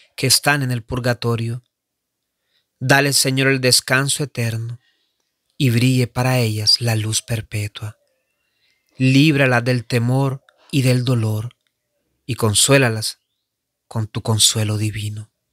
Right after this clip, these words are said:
Creo en Dios Padre Todopoderoso, Creador del cielo y de la tierra,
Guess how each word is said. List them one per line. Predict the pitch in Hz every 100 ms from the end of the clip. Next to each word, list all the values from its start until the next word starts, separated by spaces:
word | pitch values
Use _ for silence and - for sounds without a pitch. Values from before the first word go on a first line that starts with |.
| _ _ _ _ _ _ _ _ _ _ _ _ _ _ _ _ _ _ _ -
Creo | 139 143 139
en | 131 123
Dios | 131 131 -
Padre | - 127 123 123 127
Todopoderoso, | 117 143 127 123 120 - 120 120 117 113 113 - 123 - _ _ _ _ _ _ _
Creador | 156 151 151 160 160
del | 160 139
cielo | - 160 156 160 160
y |
de | 156
la | 151
tierra, | 131 127 120 120 120 123